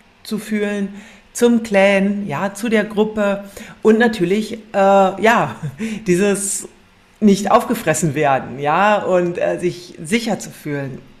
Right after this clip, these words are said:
Genau. Und deswegen ist es so, dass eben diese unangenehmen Gefühle so schnell präsent sind in unserem Leben. Wenn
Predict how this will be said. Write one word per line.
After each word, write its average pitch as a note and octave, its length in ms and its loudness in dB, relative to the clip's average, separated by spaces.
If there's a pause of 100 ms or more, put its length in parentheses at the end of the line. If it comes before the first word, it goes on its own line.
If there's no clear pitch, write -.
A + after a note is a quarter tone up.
(140)
Genau. A3+ 280 2 (540)
Und A3+ 420 6
deswegen A3+ 540 2
ist G#3+ 220 -6
es G#3+ 120 -8
so, A3 140 0
dass G#3 280 -2
eben G3+ 160 0
diese F#3 200 -2
unangenehmen G#3 580 -2
Gefühle G3+ 640 -4 (140)
so A3 140 0
schnell G3 260 0
präsent D#3+ 480 -8
sind C3+ 260 -12
in - 120 -12
unserem C#3+ 300 -10
Leben. C3 320 -10 (400)
Wenn A3 480 2